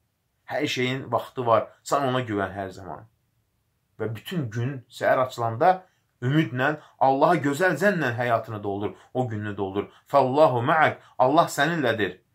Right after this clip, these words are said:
Səni qoruyur, istəyin sənə verəcək, duanı qəbul edəcək, bir səhv etdiyin günahlarını bağışlayacaq.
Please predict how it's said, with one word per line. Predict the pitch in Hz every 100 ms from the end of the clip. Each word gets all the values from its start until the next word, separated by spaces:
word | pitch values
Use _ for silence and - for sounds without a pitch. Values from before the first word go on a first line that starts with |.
| _ _ -
Səni | 127 135 135
qoruyur, | 123 123 156 208 - - _ _ _ _ _ _
istəyin | 120 - 123 127 120
sənə | 120 120
verəcək, | 117 113 110 180 190 185 - 120
duanı | 127 131 127
qəbul | 120 117 117 110
edəcək, | 113 113 202 196 - - _ _ _ _ _ _ 123
bir | 160 -
səhv | 156 139 123
etdiyin | 120 131 120
günahlarını | 120 113 117 120 117
bağışlayacaq. | 117 117 120 117 113 180 240 -